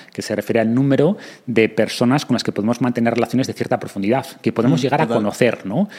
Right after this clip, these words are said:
Speaker 1: Que no solo conocemos nuestra relación con ellos, sino yo también sé, no solo te conozco a ti y a ti, sino sé que Sergio y Juan son amigos, que tienen este podcast, que hacen esto.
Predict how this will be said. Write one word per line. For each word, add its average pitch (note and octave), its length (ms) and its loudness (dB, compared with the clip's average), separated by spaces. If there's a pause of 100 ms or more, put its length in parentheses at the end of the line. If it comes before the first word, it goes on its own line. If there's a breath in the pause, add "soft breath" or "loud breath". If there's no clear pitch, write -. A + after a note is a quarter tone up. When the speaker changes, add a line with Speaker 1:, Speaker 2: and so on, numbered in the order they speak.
(180 loud breath)
Speaker 1:
Que - 80 -8
no G#2+ 80 0
solo F#3 200 4
conocemos D3+ 420 2
nuestra B2+ 200 0
relación A2+ 260 0
con G#2+ 160 0
ellos, G#3 320 2
sino A2 320 0
yo B2 180 0
también B2 300 2
sé, F#3+ 380 2
no G#2+ 140 -2
solo D3+ 160 2
te C#3 80 -2
conozco A#2+ 260 0
a G2+ 60 -2
ti A2+ 80 2
y G#2+ 60 2
a G2 60 0
ti, A#3 240 4
sino A2 260 -2
sé A#2+ 220 -2
que B2+ 100 -2
Sergio - 380 -6
y - 20 -8
Juan B2+ 160 -2
son B2+ 160 -2
amigos, F#3 460 4
que - 80 -2
tienen A2+ 180 2
este - 220 -4
podcast, F3 480 0
que A#2+ 80 -4
hacen A#2 180 -2
esto. F3 380 2